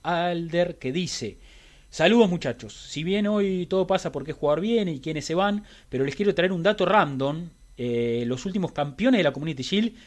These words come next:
no les fue bien en la temporada y, y a la vez cuando Chelsea fichó a Havertz venía de jugar su último partido",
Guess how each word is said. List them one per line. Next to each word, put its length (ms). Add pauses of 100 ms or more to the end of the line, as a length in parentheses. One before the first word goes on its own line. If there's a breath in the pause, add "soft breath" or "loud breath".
(160 loud breath)
no 340
les 140
fue 140
bien 120
en 80
la 140
temporada 420
y, 280
y 80
a 40
la 120
vez 240
cuando 380
Chelsea 360
fichó 220
a 20
Havertz 400 (300 loud breath)
venía 380
de 80
jugar 400 (260 soft breath)
su 280
último 680
partido", 840